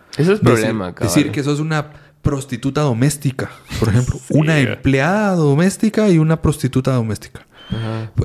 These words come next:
Speaker 2: A eso reducen el, el rol de, de, de una madre, el rol de una esposa. Eso no es cierto.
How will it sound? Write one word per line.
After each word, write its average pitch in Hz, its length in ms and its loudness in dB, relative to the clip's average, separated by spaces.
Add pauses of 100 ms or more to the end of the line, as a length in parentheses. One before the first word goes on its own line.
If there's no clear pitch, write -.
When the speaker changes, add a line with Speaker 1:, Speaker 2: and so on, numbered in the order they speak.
(160)
Speaker 2:
A 120 60 2
eso 147 200 2
reducen 135 680 0 (320)
el, 107 260 0
el 107 180 2
rol 120 300 2
de, 127 140 2
de, 101 360 0
de 101 380 0
una 120 200 4
madre, 175 420 2
el 147 80 0
rol 117 240 0
de 123 60 0
una 117 120 2
esposa. 156 460 2
Eso 151 200 2
no 185 100 6
es 165 80 2
cierto. 135 480 -2